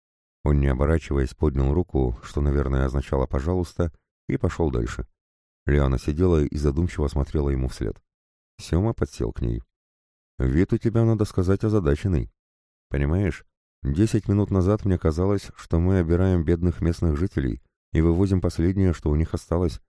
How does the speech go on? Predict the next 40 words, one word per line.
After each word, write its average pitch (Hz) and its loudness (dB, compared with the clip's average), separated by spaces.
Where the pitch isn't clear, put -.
а 73 2
они 95 4
из 78 0
страха 90 -4
перед 76 -2
нами 82 0
выгребают 82 0
всё - 0
из 90 0
своих 85 -2
закромов. 78 -2
А 78 2
теперь 139 2
у 139 4
меня 139 4
чувство, 113 0
что - -6
меня 101 2
облапошили, 95 0
как 85 -4
наивного 92 2
простачка. 90 -4
Скорее 85 2
всего, 87 0
ни 87 2
то, 90 2
ни 87 2
то 90 0
неправда. 90 -2
Но 85 4
старый 110 0
лис 110 0
напустил 95 -2
туману 90 0
и 90 0
совсем 98 0
сбил 92 0
меня 95 2
с - -18
толку. - -4